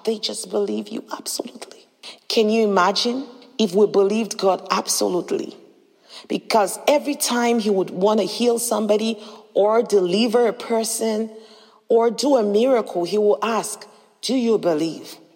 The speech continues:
Even when he calmed the storm, he's like, "Oh, you of little faith." When he was gonna bring Lazarus to life,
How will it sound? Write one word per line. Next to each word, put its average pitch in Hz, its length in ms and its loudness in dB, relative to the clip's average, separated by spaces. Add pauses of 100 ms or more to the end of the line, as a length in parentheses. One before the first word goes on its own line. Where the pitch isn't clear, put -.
(120)
Even 302 320 2
when 262 160 2
he 233 120 -2
calmed 226 360 -2
the 202 80 2
storm, 202 380 0
he's 185 200 -4
like, 165 260 0 (460)
"Oh, 277 140 4
you 254 220 0
of 185 120 0
little 180 260 0
faith." - 420 -4 (240)
When 214 280 0
he 302 260 2
was 359 240 0
gonna 233 220 0
bring 185 240 -2
Lazarus 156 680 -4
to - 100 -12
life, - 340 -18